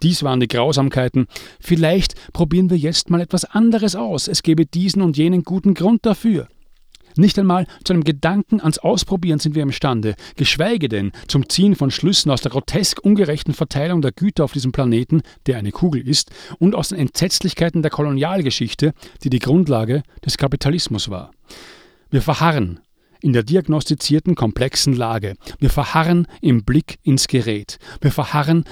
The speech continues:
in der endlosen Verhandlung. Wir verharren im Austausch folgenloser Informationen. Wir verharren in uns selbst.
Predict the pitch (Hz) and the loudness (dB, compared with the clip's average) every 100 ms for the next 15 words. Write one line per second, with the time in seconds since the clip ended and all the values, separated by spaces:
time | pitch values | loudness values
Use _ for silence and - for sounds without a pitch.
0 | - 139 135 - 165 151 147 143 143 135 | -2 0 0 2 2 2 2 2 0 -2
1 | 120 123 107 92 - - 127 - 127 156 | -2 -2 -4 -8 -12 -6 -4 -2 -2 0
2 | 165 175 - - 147 - 135 180 - 127 | 2 2 0 -2 -2 0 0 0 -2 -4
3 | 131 - 165 180 165 143 135 139 143 131 | -4 -4 -2 2 2 2 2 0 -2 -2
4 | 131 120 - 147 120 101 90 - - - | 0 0 0 -2 -2 -4 -6 -12 -18 -18
5 | - - 135 - 123 135 143 147 143 _ | -20 -6 -4 -2 -2 0 2 2 0 _
6 | - 117 104 - 131 151 - - | -6 -4 -2 -2 -2 -2 -4 -8